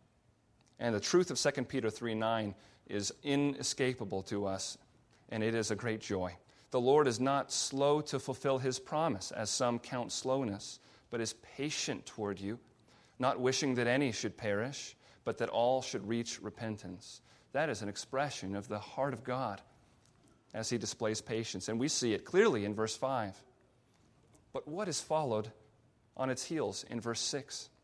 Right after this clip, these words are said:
What do we see in that example? We see a,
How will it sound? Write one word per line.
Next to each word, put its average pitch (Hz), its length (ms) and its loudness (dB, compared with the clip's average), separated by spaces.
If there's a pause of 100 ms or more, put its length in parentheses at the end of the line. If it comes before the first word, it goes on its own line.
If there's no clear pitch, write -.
(160)
What 143 100 -2
do 156 40 -2
we 139 100 0
see 143 200 -2
in 131 120 0
that 143 160 0
example? 101 460 -8 (1400)
We 147 140 4
see 139 400 0
a, 117 140 2